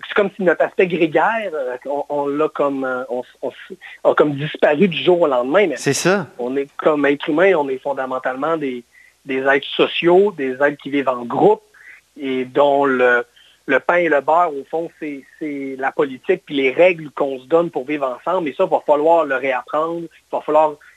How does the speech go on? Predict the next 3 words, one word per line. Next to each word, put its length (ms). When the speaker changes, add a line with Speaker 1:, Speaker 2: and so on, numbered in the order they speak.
Speaker 1:
s'y 160
replonger 880
progressivement 760